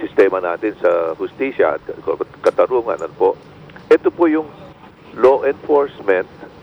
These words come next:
prosecution, tapos judiciary, tapos yung, ah, mga bilangguan, at ikalima, ang publiko. Gumagana ba talaga ito, sir?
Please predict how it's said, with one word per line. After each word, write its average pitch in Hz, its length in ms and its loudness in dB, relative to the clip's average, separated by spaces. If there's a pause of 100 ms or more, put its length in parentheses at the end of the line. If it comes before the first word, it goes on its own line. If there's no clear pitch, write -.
(680)
prosecution, 123 1040 0 (1200)
tapos 113 320 2 (160)
judiciary, 123 960 0 (960)
tapos 117 400 2
yung, 113 200 0 (760)
ah, 90 160 4
mga 95 180 0 (140)
bilangguan, 131 760 0 (440)
at 160 120 4 (360)
ikalima, 143 480 2
ang 147 160 -6
publiko. 107 560 0 (640)
Gumagana 254 800 2
ba 98 160 0
talaga 87 320 -2
ito, 82 320 -2
sir? - 160 -2